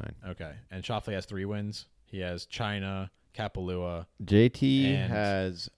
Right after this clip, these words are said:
Speaker 2: Or no,
Speaker 1: one
Speaker 2: no, he has four wins 'cause Xander won twice his rookie season, and he won the Tour Championship, and then he won China and Kapalua. So he has four wins.
Speaker 1: J T has one major, one W G C,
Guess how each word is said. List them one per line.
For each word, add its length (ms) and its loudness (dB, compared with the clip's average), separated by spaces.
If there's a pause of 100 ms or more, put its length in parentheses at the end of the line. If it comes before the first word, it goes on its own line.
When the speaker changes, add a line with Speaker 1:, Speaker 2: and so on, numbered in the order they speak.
(100)
Speaker 2:
Or 100 6
no, 80 12
Speaker 1:
one 80 8
Speaker 2:
no, 60 10
he 80 8
has 100 6
four 240 6
wins 260 2
'cause 240 0
Xander 540 0
won 220 2
twice 360 2
his 160 -2
rookie 260 0
season, 640 -2
and 140 -2
he 40 0
won 140 0
the 60 0
Tour 220 -4
Championship, 840 -6 (340)
and 100 -4
then 80 -2
he 80 0
won 460 -2 (340)
China 720 -2
and 100 -10
Kapalua. 580 -6
So 140 -8
he 120 -4
has 240 -4
four 360 -6
wins. 440 -14
Speaker 1:
J 180 0
T 300 0
has 340 2
one 260 0
major, 640 4 (800)
one 260 2
W 320 4
G 180 0
C, 520 0